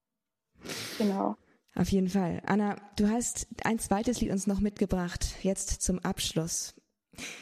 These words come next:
Speaker 2: Wir haben leider kaum noch Zeit, darüber weiter zu sprechen, aber dieses Lied, da haben wir noch ein bisschen drüber gesprochen, auch im Vorgespräch. Und vielleicht kannst du uns dieses Lied, das auch von Brother Isaiah gesungen wird, äh, ein bisschen erklären und warum du das jetzt ausgesucht hast, auch das zum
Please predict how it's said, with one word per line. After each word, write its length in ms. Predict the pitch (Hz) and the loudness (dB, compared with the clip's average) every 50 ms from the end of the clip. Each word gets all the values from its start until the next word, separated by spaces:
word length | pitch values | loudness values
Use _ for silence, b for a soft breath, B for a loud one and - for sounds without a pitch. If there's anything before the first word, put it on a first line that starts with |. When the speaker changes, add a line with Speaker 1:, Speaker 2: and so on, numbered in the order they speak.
| B B B B - | B B B B 2
Speaker 2:
Wir 160 | - 202 202 | 2 4 4
haben 160 | 208 214 214 | 4 4 4
leider 280 | 196 190 190 196 196 190 | 4 4 4 2 2 0
kaum 280 | - - 202 196 208 | 0 2 2 4 4
noch 140 | 208 196 196 | 2 2 0
Zeit, 480 | - - - 202 196 202 214 - - - - _ - | -2 -2 0 2 2 2 2 0 0 -2 -2 _ 0
darüber 380 | - 180 180 196 196 190 185 180 | 2 4 4 6 4 4 2 2
weiter 200 | 180 190 - 190 | 2 0 0 0
zu 140 | - 196 | 2 0
sprechen, 340 | 180 - - 196 202 - - | 0 2 2 0 2 2 0
aber 160 | - 185 196 | 2 2 2
dieses 320 | 190 202 190 196 190 - - | 2 2 2 0 0 -2 0
Lied, 460 | 196 208 233 269 - - - - - | 0 0 0 0 0 0 0 0 2
da 80 | 190 196 | 2 2
haben 220 | 202 208 214 202 | 2 2 2 2
wir 60 | 202 | 2
noch 140 | 196 196 208 | 0 0 0
ein 120 | 196 190 | -2 0
bisschen 240 | 185 208 - - 208 | 0 2 2 2 2
drüber 400 | 190 202 196 190 190 185 180 190 - - | 2 2 2 2 2 0 -2 -4 -4 -2
gesprochen, 520 | - 180 - - - 175 185 - 220 208 | -2 0 2 4 4 4 4 4 2 2
auch 160 | - 180 185 | 2 2 2
im 120 | - 180 180 | 2 2 2
Vorgespräch. 760 | - - - 180 190 208 202 - - 185 180 185 196 202 - | 2 2 2 2 2 2 0 2 0 2 0 0 -2 -2 0
Und 160 | - 190 180 | -2 -2 0
vielleicht 280 | - 190 196 208 208 - | 2 2 2 4 4 2
kannst 280 | - 240 233 - - | 2 0 0 0 -2
du 80 | 220 - | 0 0
uns 220 | - 214 208 - B B B B B B B | 0 0 -2 -2 B B B B B B B
dieses 220 | 208 208 208 190 | 2 2 2 2
Lied, 80 | 247 214 | 2 2
das 120 | 214 - | 2 2
auch 200 | - - 254 - | 0 0 -2 0
von 220 | - - 208 180 170 | 0 0 0 4 4
Brother 500 | 185 180 175 180 185 180 165 170 - - - - _ - | 4 4 4 2 0 0 0 0 -2 -6 -10 -4 _ 0
Isaiah 560 | 165 170 165 165 160 170 165 185 202 196 185 | 2 2 2 2 2 2 2 2 2 0 2
gesungen 440 | 180 180 170 170 170 180 190 185 175 | 2 2 2 4 2 2 2 2 2
wird, 420 | 180 208 277 - - - - - - - | 2 2 2 0 -4 -6 -6 -8 -8 -6
äh, 320 | - 185 180 175 175 175 175 - - _ | -4 -4 -2 -2 -4 -6 -8 -10 -8 _
ein 120 | - 180 180 | -4 -2 0
bisschen 340 | 180 240 - - - 240 220 | 0 -2 0 -2 -2 0 -2
erklären 460 | 190 - - - 180 170 190 240 277 | 2 4 4 4 4 4 2 0 0
und 120 | 277 254 | 0 2
warum 240 | - 214 220 233 233 | 2 2 4 2 2
du 100 | - 226 | 2 4
das 280 | - 185 180 180 - - | 4 2 2 0 0 0
jetzt 200 | 175 175 - - | 0 0 0 0
ausgesucht 420 | - 170 180 - - 185 190 190 | 0 0 2 2 2 2 4 2
hast, 120 | 190 180 - | 0 0 -2
auch 80 | 185 | 0
das 220 | 175 - 180 - - | 0 0 0 0 0
zum 220 | - 196 190 185 | 0 0 0 0